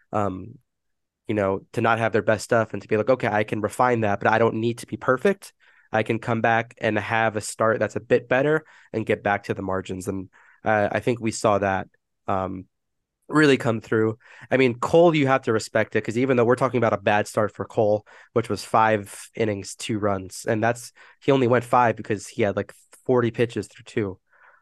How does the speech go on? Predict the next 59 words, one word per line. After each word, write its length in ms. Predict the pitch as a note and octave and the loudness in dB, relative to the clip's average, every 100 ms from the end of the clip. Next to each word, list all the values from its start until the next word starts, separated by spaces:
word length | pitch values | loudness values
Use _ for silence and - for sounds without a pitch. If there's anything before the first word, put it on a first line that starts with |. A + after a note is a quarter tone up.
| - | -8
Um, 300 | G#2+ G2 F#2+ | -4 -4 -2
and 120 | G2 | -2
that's, 480 | G#2 G2+ - - - _ _ _ _ - | 0 -2 -4 -8 -10 _ _ _ _ -4
you 80 | |
know, 220 | G#2+ G2 - | -2 -2 -4
not 180 | A#2+ B2+ | 0 2
only 200 | B2+ B2 | 4 2
did 120 | A#2 | 0
he 80 | A2+ | -2
give 220 | - A#2 | 0 2
up 100 | B2 | 4
those 160 | A2 G2+ | 2 -2
two 160 | - A2 | -4 -4
solo 280 | A2+ G#2 | 0 0
homers, 380 | G2+ C#3 A#2+ F#2+ | 2 2 0 -4
but 120 | - | -10
he 140 | - A2+ | -14 -12
grinded 640 | - G#2+ A2+ A2+ G#2 G2+ | -4 0 2 0 -2 -6
through 180 | - G#2+ | -4 -2
those 160 | G2+ G2 | -2 -4
first 320 | - G2 - | -4 -4 -4
two 140 | G#2 | -6
innings. 460 | G#2+ G2 F#2 G2+ - - | -4 -4 -8 -12 -12 -4
And 220 | G#2 G2+ | -4 -2
it 80 | G2 | -4
was 160 | G2 | -6
just 380 | - G2+ G2 - - - - | -2 -2 -2 -10 -20 -20 -4
misses 360 | B2 B2+ C3+ B2 | 0 2 0 -2
to 120 | B2+ | -2
Randy, 340 | A2+ A#2 B2 B2+ | 0 2 2 0
who, 120 | A#2+ | 0
Randy's 400 | A2 B2 B2+ A#2+ | 2 2 0 -6
a 40 | |
freak 360 | A2+ C3 D3+ C3+ | -6 -4 -4 -4
and 120 | A2 | -8
he 120 | A2+ | -4
had 80 | G#2+ | -2
his 120 | G#2 | -2
barrel, 560 | - A2 A2+ A2+ A2+ - - _ _ - | 0 2 4 2 0 -4 -20 _ _ -6
um, 460 | G#2 G2+ G2 G2+ - | -2 0 -2 -6 -10
somewhere. 420 | - A2 G#2 G#2 | -4 -2 2 0
You 160 | G2+ G2+ | -2 -4
just, 360 | G#2 - - _ _ _ - | -4 -4 -14 _ _ _ -4
you're 100 | A#2+ | 2
not 160 | B2+ A#2+ | 2 2
trying 180 | C3+ | 2
to 80 | A2+ | 2
miss 360 | G#2+ A2+ - - | 2 0 0 -8
the 120 | A2 | -2
middle 220 | A2 B2+ | 2 4
of 80 | G#2+ | 2
the 80 | G#2+ | 0
zone. 180 | G#2 G2 | -2 -4
You're 80 | |
trying 160 | - A2+ | -4 -4
to 60 | G2+ | -2
miss 200 | G2+ A2 | -4 0
Randy's 460 | G#2+ G#2+ G2+ F#2+ | 2 2 -2 -10
zone. 340 | A#2+ E3 G2+ | -10 -8 -10